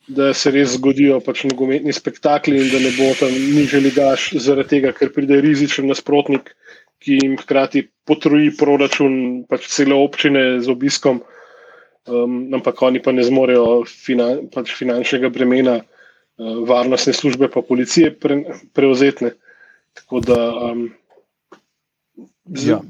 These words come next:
Speaker 1: je
Speaker 2: Mislim,
Speaker 1: ne-,
Speaker 2: lej,
Speaker 1: dejansko logična zadeva, ne.
Speaker 2: M-, jaz sem šokiran, kakšen vpliv imamo mi. Izgleda, na nas se naš poslušajo, ne.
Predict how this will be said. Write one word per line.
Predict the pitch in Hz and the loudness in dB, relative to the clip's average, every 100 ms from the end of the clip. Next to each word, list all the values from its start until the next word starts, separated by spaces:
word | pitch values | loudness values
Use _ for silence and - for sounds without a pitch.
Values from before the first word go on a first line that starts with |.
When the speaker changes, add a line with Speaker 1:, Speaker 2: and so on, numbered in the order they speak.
| - - | -20 -4
Speaker 1:
je | 156 185 175 165 | 0 4 4 2
Speaker 2:
Mislim, | - 160 - | -2 0 2
Speaker 1:
ne-, | 123 | 2
Speaker 2:
lej, | 143 170 185 | 2 2 2
Speaker 1:
dejansko | 165 180 - 180 | 2 0 -2 0
logična | 185 185 - 165 | 2 2 2 0
zadeva, | 147 151 160 120 | 2 2 2 2
ne. | 117 - _ _ _ - | -6 -12 _ _ _ -14
Speaker 2:
M-, | 143 160 | -12 -2
jaz | 143 - | -2 0
sem | 147 | -4
šokiran, | - - 156 147 | -6 -2 0 2
kakšen | 131 131 - 139 | 0 -2 -2 -8
vpliv | 127 139 | -2 0
imamo | 127 110 | 2 0
mi. | 101 95 | 0 -2
Izgleda, | 92 95 117 120 | -2 0 2 2
na | 117 | 2
nas | 123 120 | 2 0
se | 113 | 0
naš | 123 120 | -2 -2
poslušajo, | - 110 120 - 92 | -4 -10 -6 -4 -4
ne. | 85 | -4